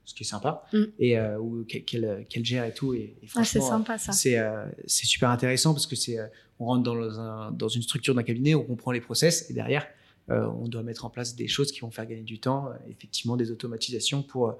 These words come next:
Speaker 1: bah, que l'information passe plus vite, et cetera. Enfin, donc que vous soyez un, tout petit cabinet, euh, à s-, enfin, seul, ça peut très bien s'utiliser pour la vie personnelle,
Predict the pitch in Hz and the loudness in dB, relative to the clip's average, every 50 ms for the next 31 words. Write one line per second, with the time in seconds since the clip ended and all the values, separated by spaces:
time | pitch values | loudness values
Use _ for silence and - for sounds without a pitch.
0 | - - - - - _ _ - 107 110 - - 131 131 127 123 120 117 113 107 | -12 -20 -20 -20 -20 _ _ -2 -2 0 4 6 6 6 8 6 6 4 2 0
1 | - 123 117 113 110 - 117 113 - - - - - 117 120 127 135 143 147 143 | -2 -4 -4 -2 -2 -4 -4 -6 -12 -14 -14 -12 -10 -8 -4 -2 0 0 0 -2
2 | 139 123 - - - - 127 123 120 - - 131 - _ _ - - - - - | -4 -6 -8 -8 -6 -4 -4 -4 -4 -6 -12 -16 -18 _ _ -20 -20 -18 -6 -2
3 | 131 127 127 - 147 143 143 - 147 143 147 147 135 127 113 110 - - _ _ | -2 2 6 8 8 8 8 8 6 6 6 6 4 4 2 0 -4 -10 _ _
4 | _ _ _ - - 143 139 127 - - - 135 127 131 135 135 135 131 135 - | _ _ _ -4 -2 0 0 2 2 4 6 6 6 6 4 2 2 0 -4 -10
5 | - _ _ _ _ - - 107 107 104 98 - 104 107 - - - - - - | -20 _ _ _ _ -4 -2 -2 -2 -2 -2 -2 0 2 2 0 0 -2 -6 -6
6 | - 110 101 101 117 - - - - - 147 151 151 147 - 117 - - - - | -2 -2 -2 -2 -4 -6 -6 -4 2 6 6 6 6 6 0 -6 -8 -10 -6 0
7 | - 135 135 127 123 - - 135 123 127 143 139 - 120 107 107 110 127 131 127 | 2 2 4 2 2 0 0 0 2 0 0 0 0 0 0 0 -2 -4 -2 0
8 | 135 110 - - - 123 139 160 175 214 208 | 0 2 2 2 2 4 4 6 6 6 4